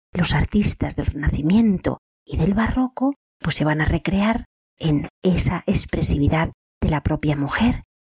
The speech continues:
que se avergüenza, que está desesperada, con una cara de angustia y a la vez la cara de Cristo, de paz, y sus gestos, sus gestos cada vez van a ser más finos, más matizados.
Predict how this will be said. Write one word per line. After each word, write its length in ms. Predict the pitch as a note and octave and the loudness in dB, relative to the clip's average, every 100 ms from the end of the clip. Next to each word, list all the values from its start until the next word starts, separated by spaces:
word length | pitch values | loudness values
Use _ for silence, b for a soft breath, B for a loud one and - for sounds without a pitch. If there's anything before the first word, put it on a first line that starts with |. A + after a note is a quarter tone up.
| - | -6
que 100 | - | -4
se 100 | D3 | -4
avergüenza, 800 | C#3+ C#3+ E3+ A#3+ A3+ - G3 A3 _ _ _ | -6 -2 2 2 0 0 0 -2 _ _ _
que 80 | - | -4
está 300 | E3+ - D#3 | 0 -2 -2
desesperada, 880 | - D#3+ C#3 - D3 F3 A3 G#3 A3 - _ _ - | -4 -2 -4 -4 -2 0 2 2 0 -2 _ _ -2
con 120 | E3+ | 0
una 120 | D#3 | 2
cara 220 | - D3+ | 0 0
de 80 | D3 | 0
angustia 800 | C#3+ C#3 G3+ B3+ - - F3+ A#3+ - _ _ | 0 0 2 0 -2 -2 -2 -2 -6 _ _
y 140 | - F#3 | -6 -4
a 60 | |
la 100 | D#3 | -2
vez 240 | D3 D#3+ - | 0 0 -2
la 120 | - - | -4 -6
cara 220 | - - | -2 -2
de 100 | - | -2
Cristo, 680 | - E3 - - - - - _ _ | 0 0 0 -4 -6 -14 -18 _ _
de 140 | - E3 | -4 -2
paz, 500 | F3 F3 - - - | -2 -4 -6 -14 -8
y 100 | - | -4
sus 200 | - F#3 | -4 -4
gestos, 500 | - D#3 - - - | -2 -2 -2 -6 -6
sus 140 | - - | -6 -2
gestos 300 | F3+ - - | -2 -2 -2
cada 200 | D#3+ D#3 | 0 0
vez 120 | D#3+ | 0
van 160 | D3 | -2
a 40 | C#3+ | -2
ser 220 | - F3 - _ | -2 -4 -8 _
más 180 | E3+ - | -2 -2
finos, 600 | - A3 G3 D#3 D3+ - - _ E3+ | -2 0 2 0 -2 -6 -10 _ -4
más 200 | E3 E3+ | -2 -2
matizados. 840 | E3 D#3+ C#3+ - D3+ D3 - | 0 0 0 0 0 -2 -4